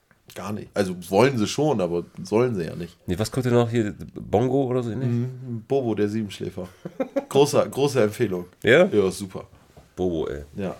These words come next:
Speaker 1: aber auch nur, aber auch nur zum Haare schneiden. Einmal alle drei Monate.
Speaker 2: Ach, deshalb hat, ich dachte, er sagt die ganze Zeit Popo.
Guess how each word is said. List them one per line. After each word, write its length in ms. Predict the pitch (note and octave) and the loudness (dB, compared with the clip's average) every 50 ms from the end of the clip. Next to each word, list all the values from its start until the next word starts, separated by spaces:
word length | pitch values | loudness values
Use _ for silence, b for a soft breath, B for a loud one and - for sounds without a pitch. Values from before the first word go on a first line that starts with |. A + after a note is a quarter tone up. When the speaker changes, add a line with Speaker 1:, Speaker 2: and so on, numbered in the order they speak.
| - - | -6 -2
Speaker 1:
aber 180 | G#2 G#2+ G2+ | 2 4 4
auch 100 | A2+ A#2+ | 4 6
nur, 200 | D3+ F3 - - | 6 4 6 6
aber 140 | A2 A#2 B2 | 6 6 8
auch 80 | C3+ C#3+ | 6 4
nur 100 | E3 D#3+ | 2 0
zum 160 | - D3+ C#3 | -2 -2 0
Haare 200 | C#3 C3 G#2+ F#2+ | 0 0 0 -2
schneiden. 360 | - G2 F2+ E2+ E2+ F2+ G2 - | -4 -6 -4 -4 -6 -8 -10 -6
Einmal 220 | - A#2+ C#3+ D3 C3 | -4 -2 -2 0 -2
alle 200 | - B2+ C3 A#2+ | -2 -2 -4 -4
drei 140 | A#2 A#2 | -4 -4
Monate. 400 | A#2 A2+ G#2 F#2+ F2+ F2+ G2 F2 E2 | -4 -4 -4 -4 -4 -6 -6 -8 -8
Speaker 2:
Ach, 180 | - - - - - | -8 -10 -10 -10 -8
deshalb 420 | B2+ C#3+ D3+ - - C3+ C#3 C3+ A#2 | -8 -8 -8 -8 -6 -4 -2 -2 -2
hat, 160 | A#2+ C3 - - B B B B B | -2 -4 -4 -6 B B B B B
ich 80 | - | -2
dachte, 200 | - A#2 A2+ A#2 | -2 0 2 4
er 60 | G2+ | 4
sagt 160 | F#2 G#2+ G#2 A2 | 2 2 0 0
die 60 | F#2+ | 0
ganze 180 | G#2 F#2 F#2 | 0 2 0
Zeit 100 | E2+ - | 0 0
Popo. 360 | - - C3+ - F2 D2 D#2 | 0 -2 0 0 0 -2 -2